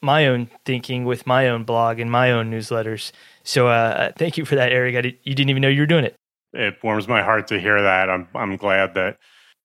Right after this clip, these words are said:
Speaker 2: when people, when people do stuff, you know, like when you talk about the military, it's like you're face to face and you have an impact on people and you, you see it 'cause they're right there. So it's really great to, to hear you say that, because,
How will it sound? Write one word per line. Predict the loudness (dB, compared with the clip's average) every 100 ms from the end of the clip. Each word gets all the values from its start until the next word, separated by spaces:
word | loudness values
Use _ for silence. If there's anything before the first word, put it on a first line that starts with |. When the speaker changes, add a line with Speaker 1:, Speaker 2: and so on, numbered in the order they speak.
| _ _ -8 -8 -2
Speaker 2:
when | 0 2
people, | 0 0
when | 0
people | 2 0
do | 0 0
stuff, | 2 2 0 -6 _ -4
you | 0
know, | 0 -2 -6 _
like | -6 -2
when |
you | 2
talk | 2
about | 2
the | 0
military, | 2 2 2 0 -2
it's | -6
like | -6 -6
you're |
face | -2 -2 -2
to | -2
face | 0 0 -2 -10 -8
and | -2
you | 0
have | 0 0
an |
impact | 0 0 -2 -2 -2
on | -4 -4
people | -8 -4 -4 -6 _ _ _ _ -6
and | -4
you, | -4 -6
you | -2
see | 0 0 -2
it | -4 -10
'cause | -8
they're | -2
right | 0 0 0
there. | -2 -2 -6 _ _ -4
So | 2 2 2 0
it's | -2
really | 0 0
great | 2 0 0 -6 _ _
to, | -4 -4 -2
to | -4
hear | -4 -4
you | -6
say | -2 -2
that, | 0 -2 -4
because, | -8 -6 -8 -8